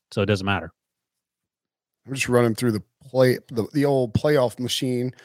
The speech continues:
Speaker 2: So we're saying that, let's say the, um, Eagles beat the Cowboys and lose to Washington. Washington loses to the Cowboys, but beats the Giants.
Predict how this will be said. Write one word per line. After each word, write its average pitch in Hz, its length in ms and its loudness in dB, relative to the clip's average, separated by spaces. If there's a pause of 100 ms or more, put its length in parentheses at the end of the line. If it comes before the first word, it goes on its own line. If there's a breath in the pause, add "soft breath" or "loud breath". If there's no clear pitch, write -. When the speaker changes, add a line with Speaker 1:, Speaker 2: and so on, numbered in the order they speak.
(160 loud breath)
Speaker 2:
So 170 260 2 (100)
we're 165 200 2
saying 175 320 2
that, 147 180 4 (240)
let's 160 160 0
say 170 140 4
the, 135 400 0 (540)
um, 107 500 -6 (460)
Eagles 180 420 0
beat 170 280 0
the 175 100 0
Cowboys 160 600 2
and 135 140 0
lose 147 280 2
to 175 100 0
Washington. 113 640 -2 (1300)
Washington 147 640 2
loses 160 400 0
to 160 60 -6
the 151 100 -2
Cowboys, 139 500 2
but 110 240 -8
beats 151 300 -6
the 127 160 -4
Giants. 110 800 -6